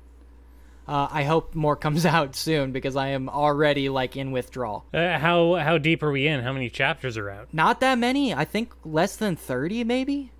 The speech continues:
Speaker 2: Oh, that's not enough.
Speaker 1: Yeah, I know, right?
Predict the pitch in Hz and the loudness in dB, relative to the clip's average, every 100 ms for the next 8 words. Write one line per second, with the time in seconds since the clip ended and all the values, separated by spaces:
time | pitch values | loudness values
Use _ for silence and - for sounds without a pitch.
0 | - 160 156 127 147 190 185 120 139 160 | -6 0 2 2 2 2 2 2 2 2
1 | - - 156 196 254 135 170 190 269 139 | -2 -8 0 2 2 0 2 4 4 2
2 | 127 185 247 | 2 0 -2